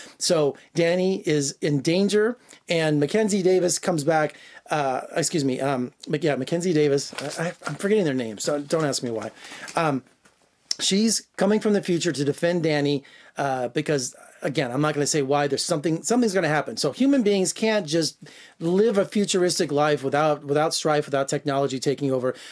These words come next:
So essentially, we have a different timeline, but the same thing is happening again with different characters. Essentially, that's the plot. That is it.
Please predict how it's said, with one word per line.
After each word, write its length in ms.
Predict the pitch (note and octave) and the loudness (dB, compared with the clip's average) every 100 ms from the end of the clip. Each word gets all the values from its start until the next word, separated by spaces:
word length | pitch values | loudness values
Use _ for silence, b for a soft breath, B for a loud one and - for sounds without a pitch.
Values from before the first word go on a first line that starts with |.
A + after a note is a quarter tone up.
| B | B
So 120 | E3+ | 0
essentially, 380 | D#3 A#3 - E3+ | 2 0 0 2
we 60 | |
have 180 | E3+ C#3+ | 2 2
a 160 | D3 D3 | 0 -2
different 400 | C3 A3 A3+ F#3 | 0 0 0 0
timeline, 320 | F3+ E3 D#3 | 0 0 0
but 100 | D3+ | 0
the 60 | - | -2
same 380 | - E3+ E3 | -2 0 -2
thing 160 | D#3 D3 | 0 -2
is 120 | C3+ | -2
happening 340 | C#3 C3+ C3 C3 | -2 -2 -2 -2
again 280 | B2 B2+ | -2 -2
with 160 | A#2 A2+ | -4 -6
different 300 | B2+ - B2+ | -6 -4 -4
characters. 500 | C#3+ B2 - - - B B B B | -2 -2 -4 -12 -12 B B B B
Essentially, 360 | G#3+ D#4 D4+ B3+ | -2 0 2 2
that's 160 | A#3 | 0
the 60 | - | -2
plot. 300 | - B3+ - - | -2 -2 -4 -2
That 120 | G3 | 0
is 160 | G#3 F3+ | 2 0
it. 220 | A3 A#2+ | -2 -4